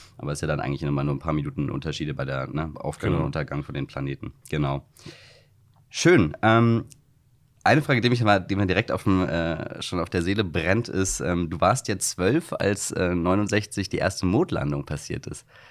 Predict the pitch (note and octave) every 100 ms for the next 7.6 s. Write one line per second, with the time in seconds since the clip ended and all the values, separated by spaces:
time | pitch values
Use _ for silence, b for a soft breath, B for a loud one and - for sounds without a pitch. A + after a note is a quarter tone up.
0 | B F2+ G#2 - G#2 A2 D2+ C2+ B1+ B1+
1 | - - B B B B B B B -
2 | G2+ G#2+ G#2 F#2+ G2+ B2+ B2+ F#2 E2 D#2+
3 | D#2+ F2 - - - - G#2+ - - G2
4 | - F#2 G2 F#2+ G#2+ - A2+ A2+ G#2 A2
5 | A#2 G#2+ B B B B B - F#2+ F#2
6 | G2 F#2+ - F#2 F#2 F#2 F#2+ G2 G2 G#2
7 | - G2 F#2 F#2 F2+